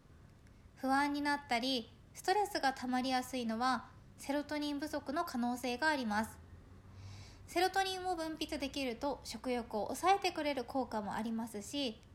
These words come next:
ストレスやイライラから解放されて、食で発散するというのが減ってくるんですね。セロトニンを分泌させるためには、様々な方法があります。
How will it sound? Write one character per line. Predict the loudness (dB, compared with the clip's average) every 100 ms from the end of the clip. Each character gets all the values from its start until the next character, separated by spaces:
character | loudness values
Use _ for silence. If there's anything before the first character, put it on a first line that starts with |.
| -20
ス | -4
ト | 0
レ | 0
ス | -2 0
や | 4 4 2 -8 -4
イ | 2
ラ | 4
イ | 4
ラ | 2
か | 2
ら | 0
解 | 0 0 0
放 | 0 0
さ | -2
れ | -4
て、 | 0 0 0 -2 -14
食 | -10 -4 -2
で | 0
発 | -2 -4
散 | 0 2
す | 2 2
る | 0 0 -10 -2
と | 0
い | 2
う | 2
の | 2
が | 2 0 -6
減 | -10
っ |
て | -6 -2
く | 0
る | 0
ん | -2
で | -6
す | 0
ね。 | 0 0 -6 -20 -20 -20 -20 -20 -20 -20 -20 -20 -20 -20 -20 -20 -20 -20 -20 -20 -20 -20 -20 -20
セ | -6 0
ロ | 2
ト | 4
ニ | 2 0
ン | 4
を | 4
分 | 4 0
泌 | -2 -2
さ | -2
せ | 0 0
る | 0
た | -2
め | 0 2
に | 2
は、 | 4 2 0
様 | -2 2
々 | 4 4 4
な | 2 -2 -2
方 | -2
法 | 0 -2
が | 0
あ | -2
り | 0
ま | 2 2
す。 | 0